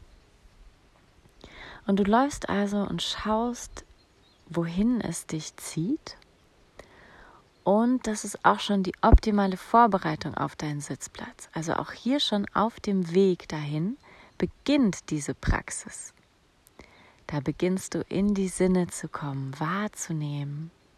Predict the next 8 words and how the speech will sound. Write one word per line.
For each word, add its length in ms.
Ja, 160
ich 180
bin 160
ja 40
hier 180
von 220
Pferden 460
umgeben, 600